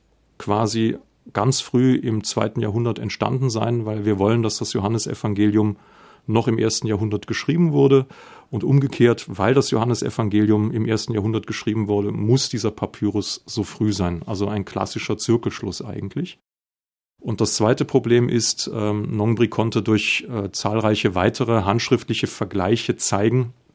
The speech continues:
dass die Datierung auf die erste Hälfte des zweiten Jahrhunderts nicht zwingend ist. Der Papyrus kann genauso gut aus dem dritten Jahrhundert stammen. Er ist zweifelsohne sehr alt, ja,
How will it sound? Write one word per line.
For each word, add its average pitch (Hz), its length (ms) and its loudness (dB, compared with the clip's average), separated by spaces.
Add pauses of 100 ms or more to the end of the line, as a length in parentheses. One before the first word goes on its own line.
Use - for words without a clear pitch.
(400)
dass 101 200 0
die 120 100 0
Datierung 117 580 2 (380)
auf - 180 -8
die - 200 -2
erste 120 340 2
Hälfte 104 360 2
des 98 200 -2
zweiten 104 360 -2
Jahrhunderts 104 440 -2
nicht 101 200 -2
zwingend 127 420 4
ist. - 280 -2
Der 113 60 -4
Papyrus - 680 -2
kann 120 320 0
genauso 107 380 0
gut 107 260 -2
aus - 260 -4
dem 95 280 -4 (220)
dritten 120 320 -2
Jahrhundert 135 440 -4
stammen. 175 360 -4 (500)
Er - 140 0
ist - 200 2
zweifelsohne 117 640 2
sehr 95 300 2
alt, - 380 -2 (220)
ja, 156 200 -4